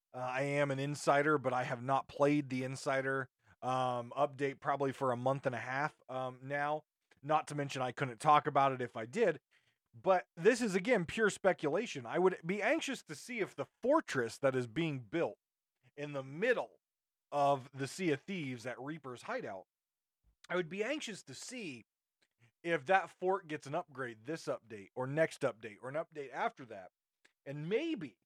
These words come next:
the mysterious, uh, or the, not the mysterious stranger, the, uh, the Reaper or Wanda or someone is working with the Gold Hoarders to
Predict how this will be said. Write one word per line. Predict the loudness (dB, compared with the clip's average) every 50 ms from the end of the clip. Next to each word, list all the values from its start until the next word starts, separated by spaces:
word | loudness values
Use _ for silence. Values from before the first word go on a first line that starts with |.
| _ _ _ _ _ _ -14
the | -10
mysterious, | -6 -6 -6 -8 -8 -6 -4 -2 -2 0 0 -2 -2 -4 -4 -2
uh, | 0 0 0 0 -2
or | -4
the, | -4 -4 -6 -4
not | -6 -6 -6 -8
the | -10
mysterious | -12 -12 -10 -8 -8 -6 -8 -8
stranger, | -8 -8 -8 -8 -8 -8 -10 -10 -10 -12 -12 -14
the, | -14 -12 -10 -10
uh, | -10 -10 -12 -12 -12
the | -12 -12
Reaper | -10 -8 -8 -8 -8 -10 -10 -10 -10 -12 -14 -20 _ _ _ _ _ _ _ _ _ _ _ _ _ _ _ _ _
or | -8 -6 -6
Wanda | -6 -2 2 4 6 6 6 4 2 -2 -6 -14 -16 _ _ _ _ -10
or | -8 -8 -6
someone | -8 -6 -4 -2 -2 0 -2 -2 -2
is | -4 -6 -4
working | -2 0 0 0 -2 -4 -6
with | -6 -6 -6
the | -8 -8
Gold | -4 0 0 0 2 0
Hoarders | 0 -2 -2 -4 -6 -10 -10 -12
to | -14